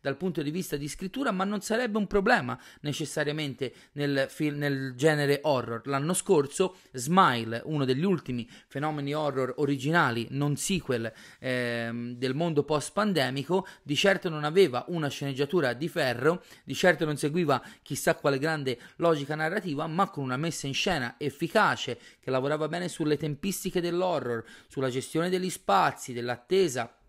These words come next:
e del, e del, e della tensione, riusciva quantomeno, pur non avendomi entusiasmato un granché, a, eh, tenerti un po' sulle spine durante la visione. Purtroppo bisogna segnalare appunto che Gerard Johnson è praticamente un esordiente,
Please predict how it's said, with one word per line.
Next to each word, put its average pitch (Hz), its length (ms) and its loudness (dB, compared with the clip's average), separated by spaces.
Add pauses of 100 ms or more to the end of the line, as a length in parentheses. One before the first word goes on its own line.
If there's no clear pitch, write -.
(440)
e 147 140 -4
del, 131 480 4 (280)
e 143 160 -4
del, 131 800 0
e 147 140 -6
della 170 220 2
tensione, 135 600 0
riusciva 151 500 2
quantomeno, 135 840 2 (280)
pur 147 240 2
non 127 200 -2
avendomi 131 400 2
entusiasmato 127 640 -6
un 131 80 -6
granché, 170 480 -4 (280)
a, 147 480 2
eh, 123 80 -8
tenerti 147 580 0
un 180 160 -2
po' 135 140 -2
sulle 151 200 0
spine 127 280 -6
durante 117 240 -10
la 120 60 -6
visione. 123 340 -8 (200)
Purtroppo 175 680 2
bisogna 143 360 -2
segnalare 151 460 0
appunto 135 320 -2
che 127 100 -4
Gerard 123 380 -2
Johnson 123 640 -2
è 117 80 -12
praticamente 139 440 -2
un 143 140 -2
esordiente, 131 720 -2